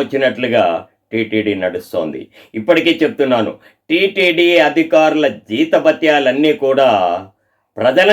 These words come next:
నుంచి వస్తున్నవే. అందుకే ప్రభుత్వానికి ఈ సందర్భంగా ముందు ఆ టీటీడీని పూర్తిగా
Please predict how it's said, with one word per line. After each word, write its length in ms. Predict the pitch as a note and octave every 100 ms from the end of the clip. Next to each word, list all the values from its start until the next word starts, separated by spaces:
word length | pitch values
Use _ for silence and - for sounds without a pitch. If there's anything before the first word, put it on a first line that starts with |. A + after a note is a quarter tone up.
| G3+
నుంచి 320 | F#3 C#3+ F3 C3 A2+ A2+ - _ _ D#2+
వస్తున్నవే. 720 | G2+ - G#2+ G2 F2+ G2 F#2 F2 - - _ _ _ _ _ _ _ _ _ _ _ _
అందుకే 380 | G#2+ C3 C#3+ C#3 G#2+
ప్రభుత్వానికి 600 | A#2 C3 C3+ C3 C3 A#2+ A2
ఈ 60 | B2+
సందర్భంగా 600 | A#2+ A#2+ G#2+ B2 B2 A#2 F#2+ F#2 - _ _ _ _ _ _ _
ముందు 500 | - G2 D3 G3+ G#3 G3 E3
ఆ 20 | C#3+ C#3
టీటీడీని 720 | D#3 D#3+ D#3 C#3 C3 A#2 G2 G2+ G#2+ - _ _ _ _
పూర్తిగా 800 | F#3 A#3 C4 - - A3 A3